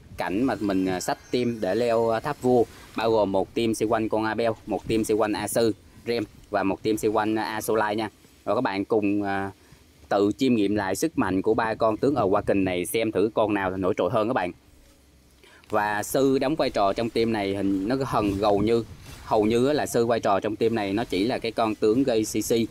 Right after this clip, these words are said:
gây, gây C C và gây hiệu ứng khống chế. Còn lại thì, à, cái vai trò gây đam chính sẽ là cái con Rem. Con Rem các bạn, trong một số tình huống nếu mà Rem mà bị hèo trước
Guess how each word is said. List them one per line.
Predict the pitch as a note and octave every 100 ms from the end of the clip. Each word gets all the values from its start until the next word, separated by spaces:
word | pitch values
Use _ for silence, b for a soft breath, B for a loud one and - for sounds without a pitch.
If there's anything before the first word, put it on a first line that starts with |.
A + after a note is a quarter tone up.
| B B B
gây, | A#2 B2+ B2
gây | A2+
C | A2
C | G#2+ A#2+ A2+ G#2
và | F#2
gây | G#2
hiệu | A2 F#2
ứng | B2
khống | C#3+ B2+
chế. | A#2 C3
Còn | - A2 F#2+
lại | F#2+ F2 F#2+
thì, | G#2 F#2+
à, | F#2+ - B -
cái | B2
vai | A#2
trò | G2+ G2+
gây | F#2 A2
đam | A#2 A2
chính | G#2 B2+ D#3 G3+
sẽ | C3
là | A2 F#2 F2+
cái | A#2 A#2+
con | A2 G#2+ G#2+
Rem. | A#2 A2+ G#2 - - -
Con | A2+
Rem | A#2 A2+
các |
bạn, | C3+ F#2+ F#2+
trong | - A#2+
một | F#2+
số | -
tình | - G2
huống | A#2 C#3
nếu | C3 D3+
mà | A2+
Rem | A#2 A#2+
mà | G#2
bị | F#2
hèo | G2+ F#2 F#2+
trước | C3 F3